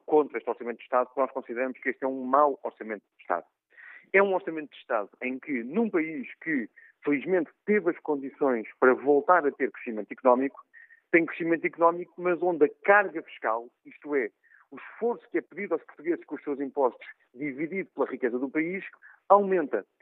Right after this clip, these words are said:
Nós estamos, infelizmente, nos últimos três anos, sistematicamente a subir sempre o nível de impostos que estamos a pedir aos portugueses,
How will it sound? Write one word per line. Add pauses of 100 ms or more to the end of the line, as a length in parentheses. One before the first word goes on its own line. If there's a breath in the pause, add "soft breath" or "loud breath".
(260 soft breath)
Nós
estamos, (100)
infelizmente,
nos
últimos
três
anos, (260)
sistematicamente (260)
a (160)
subir (280)
sempre (220 soft breath)
o
nível (100)
de (100)
impostos
que
estamos (120)
a
pedir
aos
portugueses,